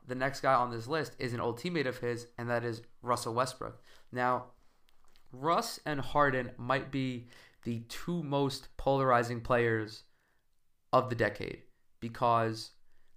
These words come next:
they're, they are guys who go out, they put up incredible numbers, but they seemingly don't have anything to show for it. And it's either people love them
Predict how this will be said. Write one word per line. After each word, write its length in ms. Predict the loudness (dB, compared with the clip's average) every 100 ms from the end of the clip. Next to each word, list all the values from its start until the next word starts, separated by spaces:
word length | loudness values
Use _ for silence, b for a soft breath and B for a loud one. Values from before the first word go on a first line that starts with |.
| -4
they're, 300 | 0 0 -2 -14
they 400 | -14 -2 2 4
are 200 | 4 2
guys 320 | 4 4 2
who 100 | -4
go 260 | 4 6 6
out, 360 | 4 2 -6 b b b -4
they 120 | -4
put 320 | -2 0 2
up 320 | 2 0 -6 -20 -20 -20 -12
incredible 720 | -8 -8 -8 0 4 4 2 2
numbers, 540 | 0 0 -6 -8 -12 -20 _ _ _ _ _ _
but 140 | -2 -2
they 80 |
seemingly 400 | -4 -2 -2 -2
don't 200 | 0 0
have 140 | 0 -2
anything 580 | -2 -4 -2 -2 -2 -4 -12 _ _ _
to 100 | -2
show 180 | 2 2
for 280 | 2 -4 -4
it. 80 | -10 -16 -4
And 220 | -2 -2 -2
it's 220 | -6 -2
either 280 | -2 0 0
people 580 | -2 -2 0 0 -2 -6
love 340 | 6 6 6
them 300 | 2 0 -2